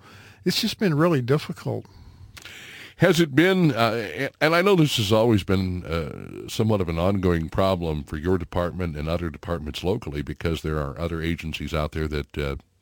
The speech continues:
Speaker 2: I guess pay a lot better.
Speaker 1: Yeah.
Speaker 2: And, uh, one of the biggest problems, and I think we've discussed this before,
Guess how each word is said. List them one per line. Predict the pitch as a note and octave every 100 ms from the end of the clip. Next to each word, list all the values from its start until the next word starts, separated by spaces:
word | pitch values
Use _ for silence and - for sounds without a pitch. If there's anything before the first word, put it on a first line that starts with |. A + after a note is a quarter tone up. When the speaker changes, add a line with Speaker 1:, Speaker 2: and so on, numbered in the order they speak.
| -
Speaker 2:
I | - -
guess | D2+ -
pay | - E2
a | D2+
lot | D#2+ D#2+ D2+
better. | G2 G2+ C#2 - - - C#3
Speaker 1:
Yeah. | A#2 - - - -
Speaker 2:
And, | F2 F#2 F2 E2+ E2 D#2+
uh, | D#2+
one | F#2+
of | E2+
the |
biggest | D#2+ F2 F2
problems, | F#2+ F2+ F2 E2+ E2
and | D#2
I |
think | D#2 D2+
we've | E2+ -
discussed | D#2 - F2 -
this | D#2+ -
before, | D#2+ - C#3+ G2 E2+